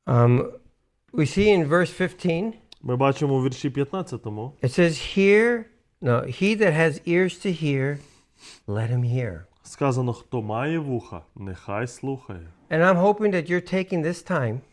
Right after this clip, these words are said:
Speaker 2: Я надіюсь, що ви берете цей час,
Speaker 1: to hear what God has to say to you.
Speaker 2: щоб почути, що Бог має промовити до вас.
Speaker 1: Because this is important.
Speaker 2: Бо це є дуже важливим.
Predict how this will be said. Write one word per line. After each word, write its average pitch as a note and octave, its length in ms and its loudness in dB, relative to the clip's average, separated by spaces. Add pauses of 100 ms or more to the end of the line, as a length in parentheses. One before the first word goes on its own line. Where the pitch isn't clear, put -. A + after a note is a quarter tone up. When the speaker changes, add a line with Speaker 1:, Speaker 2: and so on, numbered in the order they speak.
(320)
Speaker 2:
Я B2 180 -2
надіюсь, D3+ 360 0
що D3+ 200 -4
ви D3+ 320 2
берете C#3+ 380 -4
цей A#2 220 -4
час, C#3 520 -8 (280)
Speaker 1:
to F3+ 40 2
hear E3+ 720 0
what D3 340 0
God D3+ 500 2
has C3+ 260 -6
to C#3 60 -8
say B2 480 -2 (240)
to F3 200 -6
you. G#3 240 -8 (220)
Speaker 2:
щоб - 260 -10
почути, C3 500 -6
що - 180 -10
Бог G#2 300 -6
має G2 420 -8 (180)
промовити F#2+ 540 -10
до E2+ 140 -12
вас. G#2+ 320 -14 (360)
Speaker 1:
Because - 240 -4
this F3+ 300 -10
is D3+ 140 -4
important. E3+ 380 -8 (500)
Speaker 2:
Бо G#2 140 -8
це B2 200 -2
є B2+ 80 2
дуже A2 220 -2
важливим. G2+ 580 -6